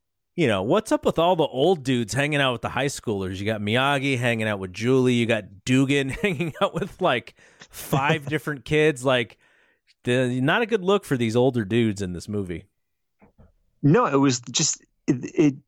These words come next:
Speaker 2: it felt like they didn't know how to slot these people in properly. Like,
Speaker 1: Yeah.
Speaker 2: none of them were really characterized properly. Even Julie, I mean,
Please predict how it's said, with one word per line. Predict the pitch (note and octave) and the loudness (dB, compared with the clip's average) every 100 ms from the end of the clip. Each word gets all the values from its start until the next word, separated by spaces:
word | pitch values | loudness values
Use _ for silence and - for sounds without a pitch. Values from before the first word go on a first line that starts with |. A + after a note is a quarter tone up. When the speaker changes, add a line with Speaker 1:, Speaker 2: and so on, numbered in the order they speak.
| _ - | _ -2
Speaker 2:
it | D#3 | -2
felt | - D3+ D#3 | 0 0 0
like | D#3+ D#3+ | 0 0
they | - C#3+ | 0 0
didn't | A2 G#2+ A2+ | 2 -2 0
know | A2+ A#2 | 0 0
how | A2 A2+ | 0 2
to | A2+ A2 A2+ _ _ _ _ _ - | 4 4 0 _ _ _ _ _ -6
slot | - C3+ C3 - | -2 0 0 0
these | A#2+ | -2
people | - C3+ B2 A#2+ | 0 0 2 2
in | B2 | 0
properly. | - G#2 - F2 D2 - | -2 -2 -2 -4 -6 -2
Like, | G#2+ | -2
Speaker 1:
Yeah. | G2 | 2
Speaker 2:
none | A2+ A2+ B2+ | 4 6 4
of | C3 | 0
them | C3+ A#2+ | 0 0
were | A2 | 2
really | A2+ A2 | 4 2
characterized | - A2+ A#2+ A#2 A2+ G2 - | 0 -2 -2 -2 -2 -2 -2
properly. | B2 A#2+ G#2+ F#2 | -4 -2 -2 0
Even | F3 G3 G3+ | 2 2 2
Julie, | A2 C#3+ D#3 A2+ | 2 4 4 4
I | |
mean, | A#2 A2+ | 2 -2